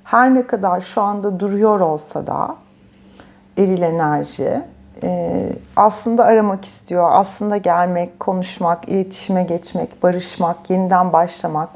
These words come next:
bu yolculuğa yeniden çıkmak istiyor, devam etmek istiyor. Bunu yapamadığı için de, bunu yapamadığı ve başkalarını dinlediği için de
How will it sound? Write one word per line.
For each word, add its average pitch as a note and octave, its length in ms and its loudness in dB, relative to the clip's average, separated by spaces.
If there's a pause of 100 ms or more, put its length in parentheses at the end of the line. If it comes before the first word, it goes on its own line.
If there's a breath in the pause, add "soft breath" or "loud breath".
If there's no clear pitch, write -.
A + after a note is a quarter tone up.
bu G#3+ 120 0
yolculuğa E3+ 680 0
yeniden E3+ 540 -4 (800 loud breath)
çıkmak - 440 -4 (180)
istiyor, - 760 -6 (120)
devam F#3+ 360 4
etmek - 360 -10
istiyor. - 580 -6 (500 loud breath)
Bunu A3 180 4
yapamadığı A#3 680 4
için E3+ 480 -8
de, C#3+ 280 -4
bunu G3 160 -2
yapamadığı F#3+ 680 -2
ve E3+ 140 0
başkalarını F#3+ 760 0
dinlediği F#3 600 -2
için F#3+ 360 -6
de C#3+ 180 -4